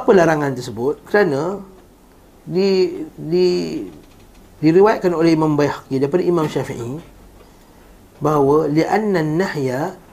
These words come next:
innama kana li'anna ma'na hadhihi al-kunyah wa at-tasmiyah mukhtassan bihi sallallahu alaihi wasallam.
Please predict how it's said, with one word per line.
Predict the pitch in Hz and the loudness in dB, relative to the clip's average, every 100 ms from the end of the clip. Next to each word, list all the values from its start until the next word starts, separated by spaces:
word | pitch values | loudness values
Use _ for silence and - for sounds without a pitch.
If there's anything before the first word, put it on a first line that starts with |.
| - - | -20 -4
innama | 208 214 190 156 143 139 | -2 2 2 2 -2 -2
kana | 190 196 180 | -2 0 2
li'anna | 151 156 185 170 151 | 2 0 0 0 0
ma'na | 165 175 170 151 | -2 -2 -2 -2
hadhihi | 190 180 151 147 139 | -2 -2 -2 -2 -2
al-kunyah | 185 185 175 | -2 0 -2
wa | 147 | -2
at-tasmiyah | 143 - 170 196 180 151 | -4 -6 -8 -4 -4 -4
mukhtassan | 165 - 190 185 196 190 | -8 -6 -8 -6 -4 -4
bihi | 208 214 160 | -2 -4 -4
sallallahu | 185 190 | -6 -6
alaihi | 185 | -6
wasallam. | 208 120 | -6 -8